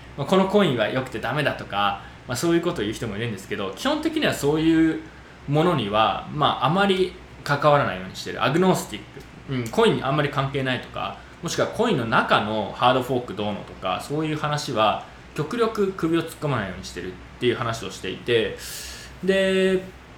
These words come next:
じゃあそれどうなのかって話なんですけど、個人的にはこのアプローチの方が正しいと思ってるんですね。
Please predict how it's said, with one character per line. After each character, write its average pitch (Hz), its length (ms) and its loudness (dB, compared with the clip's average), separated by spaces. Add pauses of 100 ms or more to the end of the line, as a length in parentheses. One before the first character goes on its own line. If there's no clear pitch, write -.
(920)
じ 185 100 0
ゃ - 20 4
あ 262 40 -2
そ 196 100 0
れ 185 120 4
ど 175 160 2
う - 20 4
な 127 100 2
の 107 80 -6
か 90 140 -8
っ - 100 -12
て - 60 -10
話 101 180 -8
な 110 60 -6
ん - 20 -6
で 95 60 -10
す - 80 -16
け - 60 -18
ど、 - 60 -14
個 202 80 2
人 330 160 2
的 339 200 0
に 330 100 2
は 139 80 2
こ 139 180 -4
の 151 240 2
ア 147 60 -2
プ 165 140 -4
ロ 165 80 4
ー - 20 2
チ - 140 -4
の 107 80 -8
方 101 200 -6
が 98 380 -2
正 180 360 0
し - 20 0
い - 20 -8
と 92 80 -6
思 95 100 -8
っ 95 40 -12
て - 160 -14
る 92 60 -12
ん - 80 -14
で - 60 -16
す - 100 -14
ね。 95 180 -8